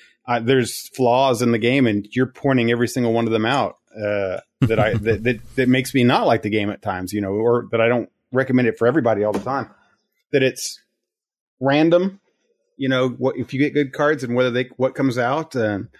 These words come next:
Speaker 1: if you pick,
Speaker 2: Yeah.
Speaker 1: it's hard to pick the right composition of henchmen versus whatever. There's some that are, make the game easier, better, but yeah, expansions make it better. And, and hopefully you,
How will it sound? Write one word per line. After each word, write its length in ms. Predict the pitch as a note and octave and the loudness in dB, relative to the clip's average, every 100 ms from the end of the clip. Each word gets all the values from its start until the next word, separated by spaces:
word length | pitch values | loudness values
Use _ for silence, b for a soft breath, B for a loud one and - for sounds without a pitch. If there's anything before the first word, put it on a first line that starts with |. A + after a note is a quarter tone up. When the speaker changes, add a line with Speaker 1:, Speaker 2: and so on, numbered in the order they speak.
| b _ | b _
Speaker 1:
if 80 | - | -10
you 100 | B2 | -4
pick, 180 | D#3 G#2 | -2 0
Speaker 2:
Yeah. 100 | F#2+ | -2
Speaker 1:
it's 80 | G2 | 0
hard 200 | C#3+ C#3 | 0 0
to 60 | |
pick 220 | - C#3+ | 0 -2
the 80 | C#3 | 0
right 220 | A#2 B2 | 0 0
composition 580 | - A#2+ A#2 G#2+ A#2+ - | -2 -6 -4 -4 -4 -4
of 80 | A#2 | -6
henchmen 500 | G2+ B2 - C3 B2 | -4 -6 -4 -2 0
versus 560 | A#2 A2 - G2+ F#2+ - | -2 -2 -4 -6 -6 -8
whatever. 380 | G#2 G#2 B2 C3+ | -4 -2 0 0
There's 220 | G2+ G2 | 0 -2
some 180 | A#2 A2 | -2 -2
that 100 | G#2+ | -2
are, 160 | G2+ b b b b _ - | -2 b b b b _ -6
make 140 | A2+ | -6
the 80 | A2+ | -2
game 240 | A2+ A2+ A2 | 0 0 0
easier, 420 | A2 A2+ A#2 A#2+ | -2 0 0 0
better, 420 | A2 A2+ C3+ B2+ _ _ - | 0 2 0 -2 _ _ -6
but 260 | G#2+ F#2+ - - - _ _ _ - | -4 -4 -8 -20 -20 _ _ _ -2
yeah, 120 | D3+ C#3+ | 0 0
expansions 460 | - A3+ G#3+ C3+ | 0 -2 0 0
make 180 | G#2+ A2+ | 0 -4
it 80 | G2+ | -4
better. 240 | G#2 G2+ | -2 -2
And, 220 | G2+ A#2+ B2 | -4 -6 -4
and 100 | C3+ | -2
hopefully 280 | G#3+ A3 C#3+ | 0 0 0
you, 160 | C3 | 0